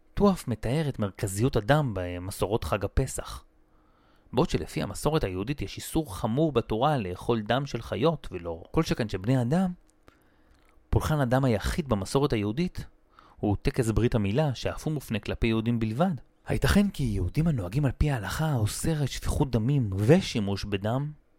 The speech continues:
יהיו קוץ מי דם? טואף טוען בספרו שכת יהודית קטנה ושולית, שחיה ופעלה במאה החמש עשרה בצפון איטליה, השתמשה בדם של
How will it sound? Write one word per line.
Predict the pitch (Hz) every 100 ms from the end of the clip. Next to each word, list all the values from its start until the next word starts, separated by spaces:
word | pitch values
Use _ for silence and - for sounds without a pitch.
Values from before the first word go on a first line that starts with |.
| _ _ -
יהיו | 107 135 151 123
קוץ | - 170 -
מי | 107 101 95
דם? | 127 196 196 - - _ _ _ _ -
טואף | 233 185 - - - - - _
טוען | - 104 135
בספרו | 143 110 - 190 202 _ - _ _ _ _
שכת | - - - 220 214 143
יהודית | 117 131 -
קטנה | - 123 110 175 160
ושולית, | 131 - 101 80 78 - - - _ _ -
שחיה | - - 160 151
ופעלה | - 113 95 117
במאה | 113 107 127
החמש | 117 104 139
עשרה | 147 101
בצפון | 98 - 147
איטליה, | 135 - 170 170 147 160 _ _ - 156
השתמשה | - 165 175
בדם | 180 139 156 160 147
של | - 117